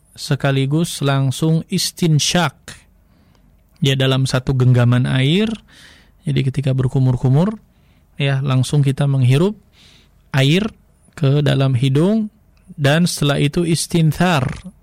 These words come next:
Ya, istinthar itu mengeluarkan air dari hidung. Ya, dan ini dilakukan sebanyak, sebanyak tiga kali. Kemudian setelah itu, ya,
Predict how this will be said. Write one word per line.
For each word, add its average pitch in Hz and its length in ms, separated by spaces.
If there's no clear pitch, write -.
Ya, 147 160
istinthar 139 500
itu 165 380
mengeluarkan 135 560
air 143 260
dari 135 460
hidung. 127 400
Ya, 135 160
dan 135 160
ini 139 240
dilakukan 143 560
sebanyak, 143 480
sebanyak 123 420
tiga 123 240
kali. 113 320
Kemudian 214 440
setelah 175 320
itu, 226 480
ya, 170 320